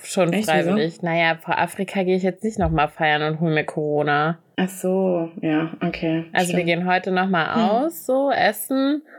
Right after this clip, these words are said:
Speaker 1: Und ich werd mich jetzt auch nicht verbarrikadieren, aber ich gehe jetzt auch nicht mehr in den Sexclub.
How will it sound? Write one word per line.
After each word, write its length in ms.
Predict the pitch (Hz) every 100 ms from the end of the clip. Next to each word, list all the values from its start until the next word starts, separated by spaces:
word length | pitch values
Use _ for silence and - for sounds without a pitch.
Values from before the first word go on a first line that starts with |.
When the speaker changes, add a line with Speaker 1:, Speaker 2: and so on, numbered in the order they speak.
| -
Speaker 1:
Und 140 | 165
ich 60 | 170
werd 160 | 175
mich 100 | 190
jetzt 180 | 180 170
auch 60 | 156
nicht 160 | 175
verbarrikadieren, 960 | 165 170 165 165 165 175 160 185 226 214
aber 160 | 180 170
ich 260 | 170 -
gehe 120 | - 170
jetzt 220 | 170 -
auch 100 | 175
nicht 220 | 180 170
mehr 360 | 180 165 165 -
in 60 |
den 100 | 165
Sexclub. 720 | 160 185 180 - - 139 -